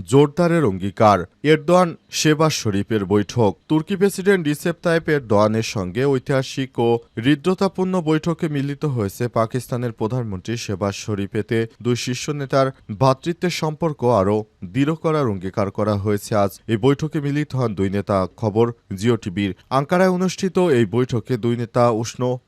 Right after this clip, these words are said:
অভ্যর্থনার মাধ্যমে একে অপরকে স্বাগত জানায়। আলোচনায় উঠে আসে আঞ্চলিক শান্তি, টেকসই উন্নয়ন, অর্থনৈতিক অগ্রগতি এবং পারস্পরিক কল্যাণের রূপরেখা।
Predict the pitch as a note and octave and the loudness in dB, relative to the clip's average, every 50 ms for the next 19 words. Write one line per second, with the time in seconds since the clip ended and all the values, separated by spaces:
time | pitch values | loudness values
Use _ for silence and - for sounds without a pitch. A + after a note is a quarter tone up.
0 | - A#2 C3+ C3 A#2 A#2 E3 E3 - F3 E3+ E3+ F3 E3+ D#3 C3 G#2+ - - G#2 | 0 2 2 2 2 0 -2 -2 -2 -2 -2 0 0 0 0 0 -2 -2 -4 -4
1 | G#2 A#2 A2+ A2 G#2+ - - A#2 A2 G2+ - A2 G#2 - - C3+ C#3+ - - A#2 | -2 0 0 0 0 0 -2 -2 -2 -2 -4 -6 -4 -2 -2 -2 -2 -2 -4 -6
2 | F#2+ F2 G2 F2 A2 G2+ F#2 G#2 G2+ G2+ G2+ F#2+ G2 G2 G2 G#2 G#2 - - A2 | -6 -6 -6 -6 -4 -4 -2 -2 -2 0 0 0 0 0 0 -2 -4 -4 -6 -4
3 | A2 G#2+ G#2+ A2 A2 _ _ - B2 B2+ - - D3+ C#3+ C#3+ - - C3+ B2+ B2+ | -2 -2 -2 -4 -6 _ _ -6 -6 -4 -2 -2 -2 -2 -2 -2 -4 -4 -4 -4
4 | - - C#3 C3+ C3+ C3 - - A2+ F#2+ F2+ - A2+ A2+ - A#2 G#2 - - - | -4 -6 -4 -4 -4 -6 -8 -8 -8 -8 -6 -6 -8 -6 -4 -4 -6 -6 -4 -4
5 | A#2 G#2+ G#2+ D2+ F#2+ G2 G2 F#2+ F#2 G2+ C#3 D3 _ _ - A2+ A#2 A2+ - - | -4 -4 -4 -4 -6 -6 -4 -2 -2 -2 -4 -6 _ _ -2 0 0 0 0 -4
6 | D3 D3 D3+ C#3 - D3+ - D3 C3+ B2+ B2 C3+ B2+ B2+ B2+ - C3 B2 G2+ F2 | -6 -4 -4 -6 -6 -4 -2 -2 -2 -2 -2 -4 -4 -4 -4 -4 -4 -4 -2 -4
7 | G2 A2 G#2+ - - G#2 G2+ A2+ - - - A2+ G#2+ A2 G#2+ _ _ - C3 C3+ | -6 -8 -6 -4 -2 0 0 -2 -4 -4 -4 -2 -2 -4 -4 _ _ 4 6 6
8 | C#3 C#3+ D3 D3 D3+ D3+ C3 A#2 F#2 - - G#2 G2+ - - A#2+ G#2 | 6 6 2 0 0 -2 -2 -2 -4 -4 -4 -4 -4 -2 0 2 2